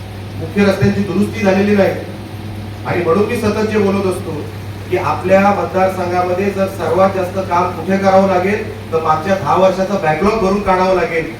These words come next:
आणि, आणि मग दीपक नारकरजी, हे तुम्ही जे म्हणताय, पुढचं जे काम आहे, जर बेसिक गरजच पूर्ण झालेलं नाही, तर आमचे रामाधुरी जे आमच्याकडे आले सगळ्या सहकार्याने घेऊन, ते काय सांगणार? आणि अगोदर हे करा आणि नंतर मग पुढचं आपण पुढे बघूया.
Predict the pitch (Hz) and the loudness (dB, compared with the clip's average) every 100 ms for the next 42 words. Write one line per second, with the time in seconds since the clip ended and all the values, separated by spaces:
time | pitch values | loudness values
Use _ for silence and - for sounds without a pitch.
0 | - 143 160 - - - 170 180 - - | -10 -4 -2 -2 -8 -8 -6 0 2 2
1 | 202 208 208 190 185 180 185 180 208 - | 0 -4 -4 -2 -2 -2 -4 -4 -6 -8
2 | - - 156 - 180 208 208 185 180 185 | -12 -8 -6 -2 0 0 2 0 0 0
3 | 170 143 - - 170 196 247 262 254 220 | 0 -2 -10 -4 0 2 2 4 2 2
4 | 208 190 120 - - - - 170 165 175 | 0 0 -4 -8 -12 -12 -6 -2 2 4
5 | 175 - 208 214 233 240 214 220 233 196 | 4 0 -2 0 2 2 0 -2 2 2
6 | 196 208 190 180 180 - - 175 170 175 | 4 2 2 2 -2 -8 -4 -2 -2 0
7 | 190 170 185 202 208 208 208 190 196 190 | 0 0 0 0 -2 -2 -2 -2 -4 -4
8 | 196 190 185 180 175 185 180 180 180 185 | -2 0 0 0 0 0 2 2 2 0
9 | 180 165 180 180 - - 175 180 190 190 | -2 0 -2 -2 -8 -6 -4 0 0 2
10 | 185 185 180 180 180 175 196 208 190 220 | -2 0 0 0 0 0 0 0 2 2
11 | 226 190 - - - 190 185 180 180 240 | 4 2 0 -4 -8 -2 0 0 0 2
12 | 240 202 202 196 190 185 175 180 175 160 | 4 4 0 0 0 0 -2 -2 -2 0
13 | 180 | 0